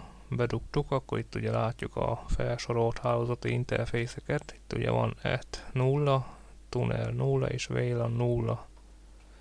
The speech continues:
Hát ugye ez még nem mond sokat számunkra.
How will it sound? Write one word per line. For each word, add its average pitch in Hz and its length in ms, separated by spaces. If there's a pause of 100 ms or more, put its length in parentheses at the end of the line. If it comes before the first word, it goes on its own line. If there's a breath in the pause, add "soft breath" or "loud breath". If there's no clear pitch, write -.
(760 loud breath)
Hát 131 200
ugye 120 180
ez 120 100
még 123 160
nem 123 140
mond 113 200
sokat - 360
számunkra. 151 720